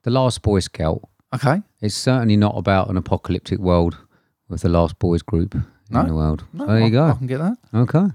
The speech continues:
Speaker 2: Trainspotting.
Speaker 1: Yeah.
Speaker 2: Apparently, it's related to a passage within the book, but
Speaker 1: Right.
Speaker 2: didn't actually make it into the film.
Speaker 1: Right.
Speaker 2: And I think if you was standing there and someone went, "Oh, you've seen Trainspotting,"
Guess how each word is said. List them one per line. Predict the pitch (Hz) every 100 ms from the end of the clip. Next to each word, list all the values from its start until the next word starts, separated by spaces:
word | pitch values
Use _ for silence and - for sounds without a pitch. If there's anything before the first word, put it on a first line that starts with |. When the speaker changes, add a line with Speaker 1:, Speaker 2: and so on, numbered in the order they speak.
| - _ -
Speaker 2:
Trainspotting. | 269 254 214 - 135 98 90 82 _ -
Speaker 1:
Yeah. | 101 139 123 _ _ _ _ _
Speaker 2:
Apparently, | 170 170 147 147 143 139 127
it's | 120 -
related | 131 127 123 113
to | - 120 113 110
a | 113 101 _ _
passage | - 131 - 117 110 - _
within | 120 104 113 101 98
the | 90
book, | 85 - _ _ _
but | 92
Speaker 1:
Right. | 87 85 82
Speaker 2:
didn't | 90
actually | 87 - 92
make | 87 87 85
it | -
into | 82 87 82
the | 87
film. | - 82 85
Speaker 1:
Right. | 101 101 117 110 113
Speaker 2:
And | 104 104
I | 104
think | - 98 -
if | 101 -
you | 101
was | 95 95
standing | - - 107 101 98
there | 104 104
and | 101
someone | 101 104 107
went, | 202
"Oh, | 214
you've | -
seen | 135
Trainspotting," | 127 123 104 - 71 80 104